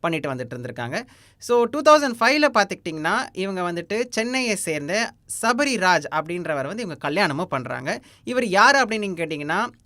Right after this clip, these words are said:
பிரபல பத்திரிகையாளர் ராமச்சந்திரன் அவருடைய மகன் அப்படின்னும் சொல்லப்படுது. ஒரு பக்கம் பாத்துக்கிட்டீங்கன்னா, அவங்க ஹஸ்பண்டோடைய ஹோட்டல் பிசினஸ், ஏன்னா அவரோட பிசினஸ் மேன், அட்வர்டைசிங் ஏஜென்சி இதெல்லாம் வச்சு நடத்திட்டு இருக்கனால, அதையும் ஒரு புறம் பாத்துக்கிட்டு, இன்னொரு பக்கம் தன்னுடைய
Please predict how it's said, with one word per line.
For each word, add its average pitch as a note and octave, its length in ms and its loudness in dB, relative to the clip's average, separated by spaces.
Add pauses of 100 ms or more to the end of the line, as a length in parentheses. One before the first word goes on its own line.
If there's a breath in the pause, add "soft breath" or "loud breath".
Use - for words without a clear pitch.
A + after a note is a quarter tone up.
பிரபல B3 360 4
பத்திரிகையாளர் F#3+ 800 0
ராமச்சந்திரன் D#3 720 -2
அவருடைய D3 460 -4
மகன் C3+ 300 -6
அப்படின்னும் B2+ 420 -10
சொல்லப்படுது. B2+ 400 -6 (340 loud breath)
ஒரு A#3+ 180 2
பக்கம் B3+ 280 0
பாத்துக்கிட்டீங்கன்னா, A#3 640 0
அவங்க G#3 200 0
ஹஸ்பண்டோடைய F#3+ 720 -4
ஹோட்டல் A3 420 -2
பிசினஸ், D3 360 -8
ஏன்னா D3 40 -8
அவரோட D3+ 300 -6
பிசினஸ் C#3+ 400 -10
மேன், C#3+ 220 -8
அட்வர்டைசிங் C#3+ 520 -6
ஏஜென்சி C#3 360 -8
இதெல்லாம் C#3 240 -8
வச்சு C#3 200 -10
நடத்திட்டு C#3+ 340 -10
இருக்கனால, C#3 300 -6 (120)
அதையும் B3 340 0
ஒரு A3 140 2
புறம் G3+ 240 -2
பாத்துக்கிட்டு, D#3+ 480 -2
இன்னொரு C4+ 300 -2
பக்கம் A#3 220 -2
தன்னுடைய G#3+ 300 -2